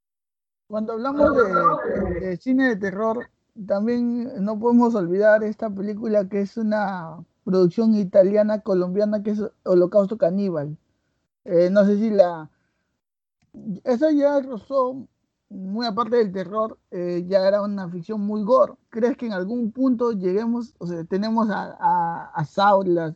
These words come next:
norteamericanas, o alguna, o no sé, El Cien Pies Humano? Eh, ¿tú crees que en algún punto Latinoamérica, eh, bueno, Perú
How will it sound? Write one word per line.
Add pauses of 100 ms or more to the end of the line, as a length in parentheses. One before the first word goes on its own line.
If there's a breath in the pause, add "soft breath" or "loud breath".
(160)
norteamericanas,
o
alguna, (640 soft breath)
o
no
sé,
El
Cien
Pies
Humano? (460)
Eh,
¿tú
crees
que
en
algún
punto
Latinoamérica,
eh, (280)
bueno,
Perú